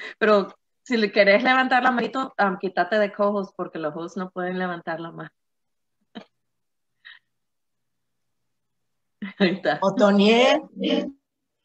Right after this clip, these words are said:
Speaker 2: Pero es la pregu-, ok. La pregunta, ¿quién estaba haciendo la pregunta? ¿Mabel? ¿Quién?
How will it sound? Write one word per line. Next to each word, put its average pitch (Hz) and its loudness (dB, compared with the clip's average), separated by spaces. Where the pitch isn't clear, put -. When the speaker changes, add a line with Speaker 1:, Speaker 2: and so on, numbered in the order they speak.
Speaker 2:
Pero 226 4
es 233 0
la 220 4
pregu-, 214 -2
ok. 190 -8
La 202 0
pregunta, 233 0
¿quién 269 -4
estaba 277 -2
haciendo 269 -2
la 247 -2
pregunta? 214 -2
¿Mabel? 185 -6
¿Quién? 381 -14